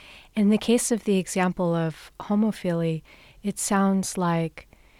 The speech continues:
there was a taxonomy or series of categories created around physical environments that were then imported to describe something that was happening in,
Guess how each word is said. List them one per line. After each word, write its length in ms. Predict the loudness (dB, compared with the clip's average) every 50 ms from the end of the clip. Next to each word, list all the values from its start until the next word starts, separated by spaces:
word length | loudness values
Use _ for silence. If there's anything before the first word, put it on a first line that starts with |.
| -20 -20 -20 _ _ -14
there 440 | -4 0 2 2 2 2 0 0
was 640 | 0 0 0 2 2 2 2 0 -2 -4 -6 -6 -4
a 120 | -4 -4
taxonomy 800 | -4 -2 -2 -2 -2 0 0 0 2 2 2 2 2 0 0 0
or 380 | 0 0 0 -2 -2 -4 -6 -10 _ _ _ _ -14
series 360 | -8 -2 0 2 2 2 0 -2
of 80 | -6
categories 680 | -4 -2 -2 0 0 -2 -2 -2 -2 -2 -2 -2 -4 -6
created 440 | -8 -4 -2 0 0 0 0 -2 -2
around 300 | -2 -2 -2 -2 -4 -4
physical 400 | -4 -6 -6 -6 -6 -4 -4 -2
environments 720 | -2 -2 -2 0 0 0 0 0 -2 -4 -8 -12 -14 -16 -16 -20 -20 -20 -20 -20 -20 -14 _
that 120 | -6 -2 0
were 140 | 0 0
then 300 | 2 0 0 0 -2 -4 -4 -2
imported 560 | 0 0 0 0 0 0 0 0 0 -4 -4 -8 _
to 540 | -10 -6 -4 -2 -2 0 -2 -2 -4 -6 -8 -12 -20 -20 -20 _ -20 -14 _
describe 580 | -4 -4 -4 -2 0 2 4 4 4 4 2 -2
something 340 | -6 -6 -4 -4 -4 -4
that 140 | -4 -4 -4
was 140 | -6 -4 -2
happening 400 | 0 -2 0 0 -2 -4 -2 -2
in, 160 | -2 -4 -6